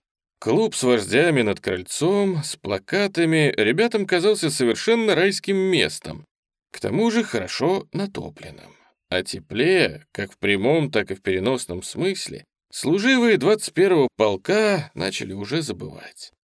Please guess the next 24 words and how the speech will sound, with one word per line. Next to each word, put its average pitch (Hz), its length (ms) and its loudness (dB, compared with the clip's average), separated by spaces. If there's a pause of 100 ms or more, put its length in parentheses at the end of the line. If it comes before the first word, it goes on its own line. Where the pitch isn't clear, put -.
(200)
Скамеек 202 520 2
всем 107 200 0
воякам 98 480 0
не 92 80 -14
хватало, 185 880 -2
не 110 180 0
дожидаясь 123 640 0
команды, 175 800 2
по 110 180 -2
деревенской 95 560 -4
привычке, 120 720 0
доставшейся - 880 -2
с 98 120 -16
детства, 170 580 -4 (400)
народ 190 560 2
удобно 160 560 2
расположился 143 840 0
на 156 220 0
полу. - 640 -6 (200)
Подшучивая 165 840 0
и 135 160 0
подталкивая 110 1000 2
друг 95 320 -6
друга, 185 520 -2